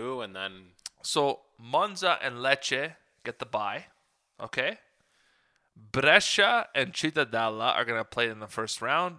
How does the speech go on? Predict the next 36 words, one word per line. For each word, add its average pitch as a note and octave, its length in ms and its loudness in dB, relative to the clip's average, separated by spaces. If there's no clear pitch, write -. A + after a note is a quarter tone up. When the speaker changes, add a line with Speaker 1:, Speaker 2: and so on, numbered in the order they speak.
Speaker 2:
and A#2 140 -8
then A2 120 -6
Venezia C3 560 0
and A2 160 -8
Chievo E3+ 600 0
are A#2+ 80 -8
gonna A2+ 180 0
play A2+ 440 0
in G#2+ 100 -8
the G#2+ 60 -12
first - 320 -6
round G2+ 180 -6
as G2 140 -10
well. D3 360 2
And B2+ 120 -12
the A2 80 -2
winner D3 260 0
of B2 120 2
those B2 220 0
two A#2+ 140 -4
games C3+ 300 0
are B2 40 -6
gonna, G#2+ 260 -12
one's A#2 200 -2
gonna G#2+ 140 -8
play G2+ 140 -8
Lecce, B2 460 -2
one's A2 220 -6
gonna A2 140 -10
play G#2 160 -10
Monza, B2+ 680 -2
and G#2+ 360 -14
they A2 140 -18
go G2+ 140 -10
from G#2 220 -20
there. E2+ 220 -18